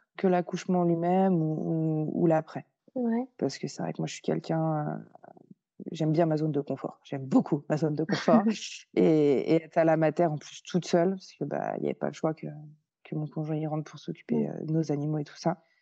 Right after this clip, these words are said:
Speaker 1: Bah, du coup, toute seule, en pleine nuit, avec le bébé, enfin, je veux dire, c'est, c'est beaucoup de choses nouvelles tout à coup et j'étais vraiment pas à l'aise. Et j'étais toujours plus ou moins pressée que le jour arrive et de me dire, « Ça y est, il va
Speaker 2: Mhm.
Speaker 1: arriver » ou « J'ai avoir de la visite » ou quoi que ce soit.
Speaker 2: Ok.
Speaker 1: Que d'être toute seule dans mon truc, euh...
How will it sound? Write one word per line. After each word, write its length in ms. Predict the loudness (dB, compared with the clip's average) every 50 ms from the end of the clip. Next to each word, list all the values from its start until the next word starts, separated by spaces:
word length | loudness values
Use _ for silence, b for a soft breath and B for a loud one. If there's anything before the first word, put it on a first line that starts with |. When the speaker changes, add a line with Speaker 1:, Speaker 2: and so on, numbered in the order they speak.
| _ _ _ _ _ _ _
Speaker 1:
Bah, 120 | 0 2
du 160 | 2 0 -2
coup, 140 | -2 -2 -4
toute 220 | -4 -4 -6 -8 -4
seule, 300 | 0 2 2 2 0 -2
en 100 | -6 -6
pleine 260 | -4 -2 0 2 2
nuit, 260 | 2 2 2 0 -2 -4
avec 280 | -2 -2 -2 -2 0
le 80 | 0 2
bébé, 480 | 4 4 4 4 4 2 2 0 -2 -6 -8 -10
enfin, 240 | -10 -8 -6 -4 -4
je 40 | -2
veux 60 | -4
dire, 160 | -4 -4 -6
c'est, 160 | -4 -4 -4 -4
c'est 160 | -2 -2 -2 0
beaucoup 220 | 0 -2 -2 -2
de 60 | 0
choses 160 | 2 2 4
nouvelles 300 | 4 4 4 4 2 0
tout 120 | 0 -4 -2 -2
à 80 | -2 -2
coup 320 | 0 0 0 2 2 0
et 540 | 0 0 0 0 0 0 0 -2 -4 -6 -8 -8
j'étais 280 | -8 -10 -4 -2 -2
vraiment 260 | 0 0 0 0 0
pas 140 | 0 0 -2 0
à 40 |
l'aise. 280 | 0 0 -2 -2 -6 -12 _ _ _ _ _ _ _ _ _ _ _ _ _ _ _ _
Et 60 | -2
j'étais 280 | -2 -2 -2 -2 -4 -6
toujours 240 | -4 -4 -6 -6 -4
plus 140 | _ -4
ou 60 | -2 -2
moins 120 | -4 -6
pressée 260 | -6 -8 -8 -6 -8
que 100 | -8 -6 -6
le 80 | -6
jour 200 | -6 -6 -4 -4
arrive 280 | -4 -2 0 0 2 2
et 60 | 0
de 100 | -2 -2
me 80 | -6 -6
dire, « 160 | -6 -6 -6
Ça 140 | -2 -2 -2
y 100 | -2 0
est, 140 | -2 -4 -4 -6
il 80 | -4 2
va 80 | 4
Speaker 2:
Mhm. 60 | 6
Speaker 1:
arriver » 500 | 6 6 6 4 4 4 4 4 2 0
ou « 80 | 0 0
J'ai 80 | -2 -2
avoir 120 | -2 0
de 60 | -2
la 40 | -2
visite » 320 | -2 -4 -6 -10 -16 -20
ou 60 | -10 _
quoi 80 | -8
que 80 | -8 -8
ce 100 | -10 -12
soit. 200 | -12 -12 -16 -18 _ _ _ _ _
Speaker 2:
Ok. 240 | 2 2 2 2 2 -2 -2 -2 -6 _ _ _ _ _
Speaker 1:
Que 120 | -2 -2 0
d'être 340 | 2 2 0 0 -4 -6 -6
toute 240 | -6 -8 -12 -6 0
seule 140 | 0 2 2
dans 100 | 2 0
mon 80 | -2 -4
truc, 320 | -6 -8 -10 -12 -8 -8
euh... 180 | -8 -6 -6 -6